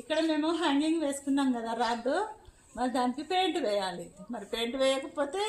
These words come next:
జంగు పడుతుంది, జంగు పడితే విరిగిపోతుంది కదా. మరి అందుకోసమనే మనం ఫస్టే పెయింట్ వేసుకొని హ్యాంగింగ్ కుండీలు వేసుకోవచ్చు, అప్పుడు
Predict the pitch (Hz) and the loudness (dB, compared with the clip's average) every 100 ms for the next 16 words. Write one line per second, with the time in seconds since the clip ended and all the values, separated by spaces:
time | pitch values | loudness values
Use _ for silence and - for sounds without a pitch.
0 | 427 403 339 294 185 180 170 165 - _ | 0 0 2 0 -2 -2 -6 -8 -12 _
1 | _ - - - 226 233 254 277 302 453 | _ -20 -20 -2 0 2 4 2 2 0
2 | 508 - - 247 277 247 - 160 165 180 | -2 -4 -4 0 0 0 -4 -8 -6 -6
3 | 190 180 175 - - - 208 208 196 202 | -4 -4 -6 -10 -18 -6 -2 -2 -4 -6
4 | 247 - 226 214 311 427 - - - _ | -6 -4 -2 0 0 0 -4 -20 -20 _
5 | 214 208 214 262 269 262 - 247 262 233 | -4 -2 0 0 2 0 0 -2 2 2
6 | 226 247 233 254 - 208 226 269 427 - | 4 4 2 0 -6 -8 -2 -2 -2 -2
7 | 233 214 233 320 262 208 208 220 392 440 | -4 -2 0 0 0 -2 -2 -2 -2 0
8 | 403 392 - 202 180 - 175 - - - | 0 0 -4 -4 -6 -10 -14 -18 -20 -20
9 | - - 214 - 233 | -20 -14 -14 -4 0